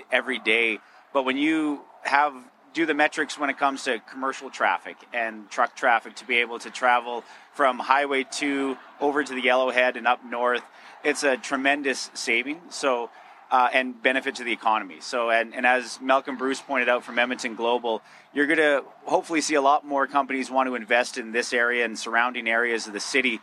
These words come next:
because they know there is an efficient, uh, road network that can move their products in a timely manner. So that's, uh, it's really great to see that a, a road network can keep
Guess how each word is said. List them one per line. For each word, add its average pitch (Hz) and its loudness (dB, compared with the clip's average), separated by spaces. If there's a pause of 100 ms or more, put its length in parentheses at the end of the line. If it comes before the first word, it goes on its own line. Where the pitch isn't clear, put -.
(220)
because 139 0
they 143 4
know 147 2
there 135 2
is 117 -2
an 123 -2
efficient, 127 -4 (140)
uh, 113 -2 (200)
road 135 2
network 113 0 (280)
that 143 2
can 151 -2
move 147 0
their 131 -2
products 127 0
in 123 -10
a 110 -6
timely 110 -2
manner. 98 -4
So 117 -4 (420)
that's, 151 2
uh, 147 4
it's - -6 (160)
really 175 2
great 147 0
to 139 -4
see 147 -2
that 143 4
a, 117 2
a 120 -2
road 139 2
network 135 2
can 120 -6
keep 147 -2